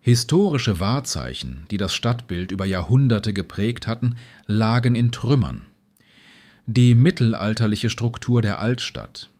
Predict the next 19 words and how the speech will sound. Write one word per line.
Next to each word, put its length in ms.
die 140
engen 340
Gassen 380
und 180
Plätze, 560
war 320
nahezu 600
vollständig 880
ausgelöscht. 800
Was 280
blieb, 560
waren 420
Schutthaufen, 760
Ruinen 720
und 320
ein 240
Bild 260
der 80
Verwüstung, 800